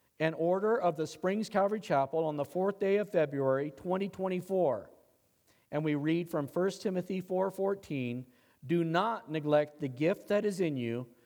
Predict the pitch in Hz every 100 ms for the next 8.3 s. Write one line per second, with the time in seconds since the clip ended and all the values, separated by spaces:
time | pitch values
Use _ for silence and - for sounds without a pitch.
0 | _ - 156 - 143 - 165 175 185 196
1 | 185 214 - 185 156 139 117 127 123 131
2 | - _ _ 139 131 127 139 151 165 165
3 | 185 165 156 123 120 123 - _ _ 131
4 | 135 143 139 135 117 104 - 90 - _
5 | - 117 107 - 127 123 120 120 120 110
6 | 104 90 - - _ _ _ _ _ _
7 | _ _ - _ _ _ 165 165 180 156
8 | 147 151 -